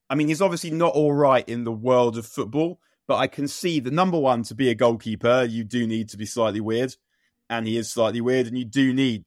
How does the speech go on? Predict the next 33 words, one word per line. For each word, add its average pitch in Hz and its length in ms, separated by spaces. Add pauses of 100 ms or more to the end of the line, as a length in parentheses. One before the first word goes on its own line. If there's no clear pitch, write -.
(100)
this 107 240
obscene 120 360
confidence 113 520
in 92 100
yourself. 92 420
And 113 100
he, 165 360 (340)
he's 165 240
sort 175 240
of 135 100
a 143 40
Casillas - 560
goalkeeper, 90 640 (400)
where 110 440 (360)
things 156 340
just 139 220
hit - 200
him. 82 280 (160)
He 120 60
seems 151 320
to 143 80
almost 139 340
be 127 60
diving 135 420
out 127 240
the 123 80
way 123 220
of 98 160
them, 104 240 (320)
and 113 140
somehow 131 460
they 113 160
collide 113 680